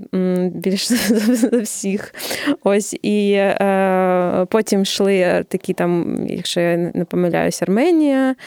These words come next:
Вірменія, е, і по списку. А, потім Німеччина вийшла на друге місце, і для нас це було дуже великим здивуванням, тому що нам хотілося, щоб там було саме ось таке рівна кількість, е, також із Німеччини, щоб ми могли зробити там правильне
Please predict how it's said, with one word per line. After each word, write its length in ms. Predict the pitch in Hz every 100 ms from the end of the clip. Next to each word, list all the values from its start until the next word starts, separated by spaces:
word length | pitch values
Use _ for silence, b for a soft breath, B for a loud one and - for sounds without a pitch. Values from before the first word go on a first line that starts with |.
| B B -
Вірменія, 880 | 180 196 247 254 226 214 208 196 -
е, 320 | - 180 180 -
і 500 | - - - - 180 -
по 60 | 196
списку. 360 | - 302 - -
А, 200 | 208 - _ -
потім 300 | 233 254 262
Німеччина 520 | 220 208 226 - 220 196
вийшла 360 | 185 220 -
на 60 | 196
друге 260 | 196 226 208
місце, 340 | 214 349 -
і 40 |
для 120 | 214 208
нас 180 | 208
це 120 | 254 202
було 220 | 190 202
дуже 300 | 180 226 220
великим 380 | 190 214 208 202
здивуванням, 640 | 180 185 185 208 254 214
тому 220 | 196 185
що 140 | 185 185
нам 240 | 180 185
хотілося, 560 | - 185 190 202 196 185
щоб 260 | - 185 B B B
там 240 | - 208 196
було 240 | 185 190
саме 360 | 196 190 190 185
ось 340 | 180 180 -
таке 260 | - - 190
рівна 340 | 196 190 185
кількість, 640 | - 208 202 185 185 -
е, 280 | 175 180 180 B B
також 340 | - 202 202 -
із 120 | 190
Німеччини, 680 | 190 190 190 247 - 220 190
щоб 180 | - 180
ми 340 | 185 185 185 180
могли 360 | 185 185 185
зробити 420 | 185 180 165 180
там 160 | 165 170
правильне 380 | 175 170 170